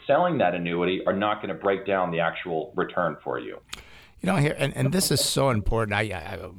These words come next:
Speaker 2: I wanna just, like, shout this out from the rooftops because people are like, "Oh, I'm getting a seven point two percent return for my annuity. That's far better than your distribution rate of six percent." Now, uh, again, when they pass away, uh,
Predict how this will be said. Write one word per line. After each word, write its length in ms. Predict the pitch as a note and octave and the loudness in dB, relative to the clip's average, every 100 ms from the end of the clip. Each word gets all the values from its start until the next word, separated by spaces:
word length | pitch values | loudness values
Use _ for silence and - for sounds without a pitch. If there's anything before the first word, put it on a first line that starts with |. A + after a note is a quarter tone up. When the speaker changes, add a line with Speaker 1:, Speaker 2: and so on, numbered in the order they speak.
| - | -8
Speaker 2:
I 100 | C3 | 0
wanna 140 | D3+ C#3 | 2 2
just, 220 | B2 - | 0 0
like, 180 | A#2 G2 | -2 -2
shout 380 | - C3+ C3+ | -2 0 0
this 160 | B2 - | 0 0
out 260 | A#2+ B2+ - | 0 -2 -2
from 140 | G#2 | -2
the 60 | G#2 | 0
rooftops 500 | A#2+ - F#2+ F2+ - | -2 -2 -2 -4 -4
because 460 | A2+ G#2+ A#2 A2 | -4 -2 -2 0
people 260 | - C#3 A2+ | -2 -2 -2
are 20 | |
like, 100 | A2+ | 0
"Oh, 180 | F#3 A3+ | 2 4
I'm 120 | F#3+ | 4
getting 160 | F3+ E3 | 2 0
a 60 | |
seven 320 | - F#3+ F#3+ | 0 2 2
point 260 | F3 E3 E3 | 4 2 2
two 160 | - D#3 | 2 2
percent 400 | C3+ - C3+ - | 2 2 0 0
return 320 | B2 - C3 | -2 0 0
for 100 | B2 | 0
my 40 | |
annuity. 500 | A#2 A2+ C3+ C3+ C3 - - - | 0 2 2 4 2 0 -10 -6
That's 220 | - B2+ - | 0 0 0
far 260 | - B2 | 0 2
better 180 | A#2+ A#2 | 2 2
than 140 | A2+ | 2
your 140 | A2+ G#2+ | 2 0
distribution 560 | A2+ G#2+ A2 B2+ A2+ | -2 -4 -2 0 0
rate 100 | A#2 | 0
of 80 | G#2 | -2
six 240 | - B2+ - | -2 -2 -4
percent." 400 | - - F2+ F#2+ | -4 -2 -2 -2
Now, 200 | G2 - - - - | -4 -6 -14 -10 -2
uh, 100 | A#2 - | -2 0
again, 300 | A#2+ B2+ G#2 | 0 2 2
when 120 | G#2+ | 2
they 320 | A#2 A2+ G#2+ - - - | 2 2 -2 -8 -16 -6
pass 300 | - C3 A#2+ | 0 2 2
away, 480 | A#2 A#2+ A#2 A2 G#2 - - - | 2 2 4 2 0 -4 -16 -14
uh, 320 | - - - | -4 -2 -2